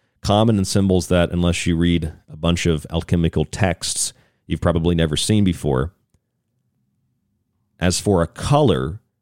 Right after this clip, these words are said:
green is the color of alchemical transmutation. We always get such great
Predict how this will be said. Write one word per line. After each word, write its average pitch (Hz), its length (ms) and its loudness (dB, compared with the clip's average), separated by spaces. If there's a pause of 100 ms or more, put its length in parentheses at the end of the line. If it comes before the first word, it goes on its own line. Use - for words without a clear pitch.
(440)
green 87 680 2 (240)
is 87 460 2 (100)
the 82 120 -8
color 82 540 0 (220)
of 78 400 -2 (280)
alchemical 82 580 0
transmutation. 76 960 -2 (2750)
We 95 120 0
always 98 160 2
get - 140 -4
such - 200 -2
great 95 440 0